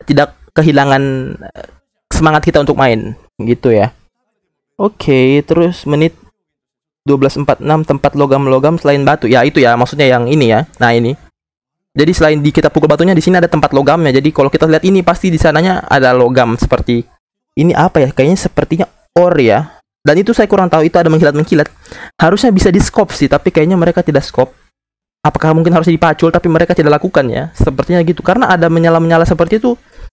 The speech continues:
sepertinya harus di apa gitu, bisa diambil gitu ya.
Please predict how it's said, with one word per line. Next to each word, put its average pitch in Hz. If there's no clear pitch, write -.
sepertinya 240
harus 170
di 156
apa 214
gitu, 123
bisa 139
diambil 156
gitu 113
ya. -